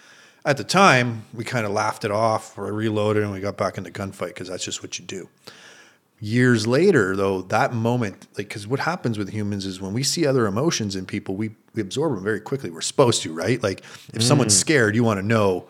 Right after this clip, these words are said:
Speaker 1: "Okay, I'm s-, I should be scared too because m-, my survival could depend on it."
Speaker 2: Mm.
Speaker 1: But there was all kinds of these moments that got stuffed away. So what looked like resilience was just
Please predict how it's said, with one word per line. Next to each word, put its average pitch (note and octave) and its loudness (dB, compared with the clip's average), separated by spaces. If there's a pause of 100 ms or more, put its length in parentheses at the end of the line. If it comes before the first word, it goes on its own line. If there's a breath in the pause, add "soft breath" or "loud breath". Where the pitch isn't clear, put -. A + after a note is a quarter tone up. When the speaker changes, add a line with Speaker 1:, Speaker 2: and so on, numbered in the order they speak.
Speaker 1:
"Okay, - -8 (160)
I'm A2 -2
s-, A2 -2
I A#2+ 0
should G#2+ -4
be G2+ -4
scared F#2+ -2
too A2 4
because F2+ -6 (640 soft breath)
m-, F#2+ -8
my G2 -6
survival F#2+ -2
could G2 -10
depend C#3+ 0
on E2+ -2
it." - -20 (580 soft breath)
Speaker 2:
Mm. G2+ -4 (380)
Speaker 1:
But - -6
there A#2 2
was G#2 2 (120)
all A#2+ 4
kinds A#2+ -2
of G#2+ -2
these F#2+ -4
moments G2+ -2
that F2+ -8
got - -8
stuffed - -2
away. F#2 -4 (880)
So - 0
what F#2+ 0
looked F3 6
like B2 4
resilience G2 0
was F2+ -6
just - -4